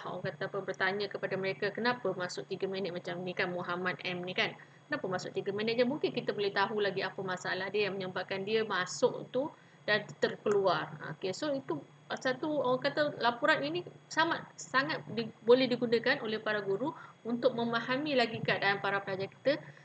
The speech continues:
di rumah yang melakukan P D P R tersebut. Selain daripada itu, saya ingin berkongsi dengan rakan-rakan pada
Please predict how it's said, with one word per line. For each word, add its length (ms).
di 160
rumah 400
yang 160
melakukan 500
P 140
D 80
P 160
R 160
tersebut. 400
Selain 300
daripada 260
itu, 460
saya 500
ingin 480
berkongsi 400
dengan 240
rakan-rakan 460
pada 180